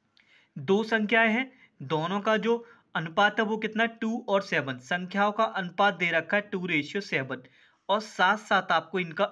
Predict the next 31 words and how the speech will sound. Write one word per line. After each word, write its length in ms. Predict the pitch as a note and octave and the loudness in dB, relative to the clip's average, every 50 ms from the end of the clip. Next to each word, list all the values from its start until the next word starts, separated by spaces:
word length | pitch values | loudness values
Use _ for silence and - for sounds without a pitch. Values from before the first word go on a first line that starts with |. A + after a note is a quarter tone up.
| - | 0
एलसीएम 480 | F3 D#3+ D#3 D3+ C#3+ - - A#3 G#3+ G3+ | -2 0 0 -2 -4 -6 -4 -4 -2 -2
दे 120 | E3 D3+ | 0 0
रखा 240 | D3 C#3 C#3 C#3+ - | 0 -2 -2 -2 -2
है 60 | G#3 | -4
फ़ोर्टी 340 | G#3 - F#3+ D#3+ C#3+ - F3+ F3+ | -4 -4 -8 -6 -4 -4 -4 -4
टू। 180 | F3+ D#3 B2 B2 - - - - _ _ _ - | -4 -8 -12 -12 -14 -20 -20 -20 _ _ _ -2
एलसीएम 360 | D#3+ D#3 E3 D#3+ - G#3+ G3+ | 0 0 0 0 -2 -2 -2
कितना, 280 | G3+ A3 G3 G#3 A3 G#3+ | 0 -2 -2 0 0 -2
फ़ोर्टी 380 | A3 - E3+ D#3+ D#3+ - G#3+ | -2 -4 -8 -6 -2 -2 -2
टू, 220 | G#3 A3+ A#3 A#3+ A#3+ - - _ _ _ _ - | -2 -2 -6 -8 -10 -14 -20 _ _ _ _ 2
और 200 | F#3 G#3 G3+ - | 2 2 2 2
आपसे 340 | F3 E3+ F3 - - - A3+ | 2 2 2 2 0 -4 -4
पूछा 280 | G3 F#3+ F#3 F3+ - G3+ | -4 -4 -6 -4 -4 -2
गया 120 | G3 A3+ F3 | 0 -2 -2
दोनों 340 | C#3+ D#3+ D#3 D#3+ F3+ G#3 G#3+ | 0 -2 -2 0 0 -2 -2
संख्याओं 420 | G#3+ G#3+ F#3 E3+ D3+ F3 E3+ D#3+ | -2 -4 -4 -2 0 0 0 2
का 100 | D#3+ G#3 G3 | 2 -2 -4
गुणनफल 480 | E3 D#3+ D3 D#3 D3+ D3+ E3+ E3+ D#3 | -2 0 0 -2 -2 -2 -2 -2 0
आपको 260 | C3 B2 - - G#3 G#3+ | -2 -2 -2 -2 -2 0
बताना 380 | E3+ D3 - - B2 A2+ A#2+ | 0 -2 -4 -4 -8 -14 -16
है। 640 | - _ _ _ _ - - - _ _ _ - E3+ E3+ | -18 _ _ _ _ -20 -20 -20 _ _ _ 0 0 2
एलसीएम 380 | F#3 F#3+ F#3 - B3 A#3 G#3+ F#3+ | 2 0 -2 -2 0 0 0 0
दे 120 | D#3+ B2+ | 0 -2
रखा 260 | A2+ A#2 - - - | -2 -4 -10 -16 -20
है, 60 | A#2 _ _ _ _ - - - - _ _ - E3+ | -20 _ _ _ _ -20 -20 -20 -20 _ _ 0 0
एलसीएम 440 | E3+ F3 F3 F3 - A3+ A3 G#3+ | 0 0 -2 -4 -4 -2 -2 0
दे 120 | G3+ F3+ D3+ | 0 2 2
रखा 240 | C#3+ C3+ C3+ - C3+ | 2 0 -2 -4 -6
है, 60 | A#2+ | -2
राइट। 300 | C3 C#3+ F3 A3+ A3 - - - - - _ - | 0 0 0 0 -2 -6 -14 -20 -20 -20 _ -8
Now 140 | D3 B2+ A#2 | -6 -6 -6